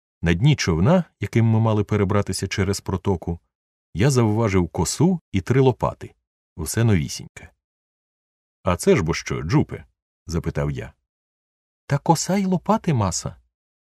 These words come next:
«Я бачу, але навіщо вони тут?» «Це Маса Віл наказав мені купити в місті, і я цілу купу грошви мусив за них викласти».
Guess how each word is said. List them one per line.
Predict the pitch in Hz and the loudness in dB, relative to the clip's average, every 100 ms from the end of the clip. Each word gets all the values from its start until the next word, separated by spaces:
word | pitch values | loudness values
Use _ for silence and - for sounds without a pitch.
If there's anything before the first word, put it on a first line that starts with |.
| _ _ - | _ _ -10
«Я | 67 62 | -6 0
бачу, | 85 147 - | 2 2 0
але | 76 73 | -2 0
навіщо | 80 82 175 - 95 | 2 2 -2 -2 0
вони | 80 71 | 0 -2
тут?» | - - - _ _ _ _ _ _ - | -8 -20 -20 _ _ _ _ _ _ -10
«Це | - 170 | 0 4
Маса | 180 185 190 208 | 6 6 4 2
Віл | 165 185 226 - - | 2 0 -2 -6 -4
наказав | 156 170 151 143 | 0 2 2 4
мені | 131 127 | 4 2
купити | - 123 117 110 98 | 0 0 0 0 0
в | |
місті, | 107 95 - 85 - _ _ | 0 -2 -4 -12 -14 _ _
і | - 151 | 0 2
я | 156 | 2
цілу | - 196 185 170 | 0 0 0 0
купу | 214 196 196 | -2 0 2
грошви | 196 185 156 175 | 2 2 2 4
мусив | 147 92 92 80 | 4 2 -2 0
за | 92 | 2
них | 92 101 | 2 0
викласти». | 82 85 80 - 73 | -2 -2 -10 -10 -16